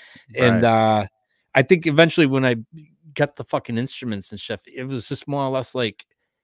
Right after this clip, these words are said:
Speaker 1: a natural extension of, uh, of motivation and ambition to fucking, uh, just be closer to bands, and, like, inevitably, like,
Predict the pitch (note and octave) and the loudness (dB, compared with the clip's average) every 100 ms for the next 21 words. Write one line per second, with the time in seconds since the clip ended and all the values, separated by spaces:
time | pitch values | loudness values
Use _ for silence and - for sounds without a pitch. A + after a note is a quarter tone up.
0 | _ _ _ - B2 B2+ - D3 G#2+ - | _ _ _ -8 -4 -2 -2 -6 -8 -6
1 | C3 B2 C3+ B2 G#2 G#2+ G#2+ G2+ G2+ - | -6 -6 -8 -8 -10 -10 -8 -6 -8 -8
2 | A2 G2+ A2+ B2 A#2+ A2 A2+ A#2 - A#2+ | -10 -6 -4 -4 -4 -6 -6 -8 -10 -8
3 | A2 G#2 G#2 G2+ G#2+ A#2 - G#2+ G2 - | -8 -8 -8 -8 -6 -6 -8 -10 -10 -6
4 | A2 - G#2 G#2 G2+ A2 G#2 G2 F#2 F#2 | -6 -6 -8 -8 -8 -6 -4 -4 -6 -10
5 | - _ _ _ _ _ _ _ B2 - | -16 _ _ _ _ _ _ _ -10 -8
6 | - A2+ A#2+ - D#3 D3 - _ - C3+ | -4 -2 -2 -2 -4 -4 -8 _ -20 -12
7 | C#3+ D3 D3+ C3+ - - A2+ A2 G#2+ F#2 | -10 -8 -10 -12 -20 -18 -10 -8 -8 -10
8 | - - - - A#2+ B2 A#2+ B2 A2+ A2 | -18 -20 -18 -12 -2 -2 0 0 0 -2